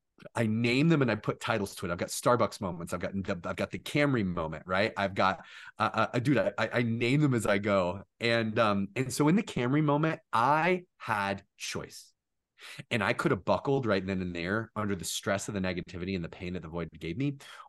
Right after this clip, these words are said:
or I could have propelled myself up. Like, that was just the option that I was given. So the void, the void is power, dude.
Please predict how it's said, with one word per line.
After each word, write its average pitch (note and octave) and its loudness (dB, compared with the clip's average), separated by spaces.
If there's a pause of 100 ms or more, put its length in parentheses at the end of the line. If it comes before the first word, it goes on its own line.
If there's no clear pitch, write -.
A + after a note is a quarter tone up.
(100)
or D#3 4 (360)
I G#2 2
could G2 -6
have G#2 -6
propelled G2+ -2
myself G2 -2
up. F2+ -2 (340)
Like, F#2+ -4
that F#2 -4
was G2 -4
just - -8
the - -10
option F2+ -2
that F2 -4
I E2+ -2
was E2+ -6
given. F#2 -4
So F#2 -2 (460)
the A2+ 0
void, C#3 2 (1040)
the F2+ -10
void G2 0
is E2 -6
power, E2+ -4
dude. D#2 -8